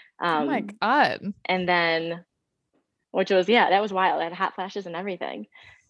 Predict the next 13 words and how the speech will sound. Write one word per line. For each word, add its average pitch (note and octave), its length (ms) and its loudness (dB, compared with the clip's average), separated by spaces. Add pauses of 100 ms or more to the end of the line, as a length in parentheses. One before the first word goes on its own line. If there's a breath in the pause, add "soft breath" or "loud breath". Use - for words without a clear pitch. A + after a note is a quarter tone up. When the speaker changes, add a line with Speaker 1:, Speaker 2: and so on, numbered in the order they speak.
(100)
Speaker 2:
And G3 100 2
then F#3+ 80 2
they F3+ 100 2
transferred F3+ 640 0
the F#3 120 -2
embryos E3+ 480 0
in C#4 500 -2
and E3 560 -4 (420)
you F#3+ 140 2
add E3+ 220 4
additional G3+ 360 -2
medication G#3 560 -4
in. F#3+ 380 -6